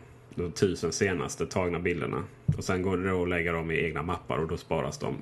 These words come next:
alltid. Eh, kontakter, kalender och mail funkar exakt likadant som Mobile Me idag eller som G-, Gmail eller vilka moln-, eh, molntjänster som helst. Och det är kul att alla får,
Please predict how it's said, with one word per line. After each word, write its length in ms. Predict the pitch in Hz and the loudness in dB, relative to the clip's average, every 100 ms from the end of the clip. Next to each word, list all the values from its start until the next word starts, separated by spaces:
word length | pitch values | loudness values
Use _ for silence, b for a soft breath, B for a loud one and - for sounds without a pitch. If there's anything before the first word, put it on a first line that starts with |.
| - | -4
alltid. 560 | 80 - - 110 - - - - - B B B B B B B - | -2 -2 2 0 0 -12 -16 -20 -18 B B B B B B B -4
Eh, 1200 | 90 90 90 90 87 50 50 50 50 50 50 - | -2 0 -2 -2 -2 -2 -2 -2 -2 -2 -2 0
kontakter, 460 | 123 139 127 135 | 2 4 4 2
kalender 300 | 131 143 120 | 4 4 4
och 60 | 120 | 4
mail 200 | 110 101 | 2 4
funkar 200 | 143 135 | 2 0
exakt 260 | - 139 | 4 6
likadant 200 | 131 113 | 6 0
som 100 | 104 | 2
Mobile 240 | 107 98 98 | 2 2 2
Me 120 | 92 | 2
idag 340 | 92 95 117 | 2 4 4
eller 120 | 107 101 | 4 2
som 200 | 101 98 | 0 -2
G-, 280 | - 101 | 2 2
Gmail 600 | 98 110 101 95 95 98 | 2 4 2 2 2 2
eller 320 | 95 85 95 98 | 2 0 0 2
vilka 240 | 95 92 | 2 0
moln-, 720 | 78 98 104 92 - - - | -2 2 2 0 -6 -6 -2
eh, 300 | 95 92 95 | 2 2 2
molntjänster 720 | 98 101 101 87 87 101 87 | 2 2 2 -2 2 2 2
som 200 | - 87 | 0 0
helst. 400 | 87 98 - - | 2 2 0 -4
Och 260 | - - 104 | -4 0 2
det 60 | 110 | 4
är 100 | 107 | 4
kul 240 | - 127 | 4 4
att 140 | 117 - | 4 2
alla 220 | 117 101 | 4 2
får, 380 | - 110 98 | 2 2 2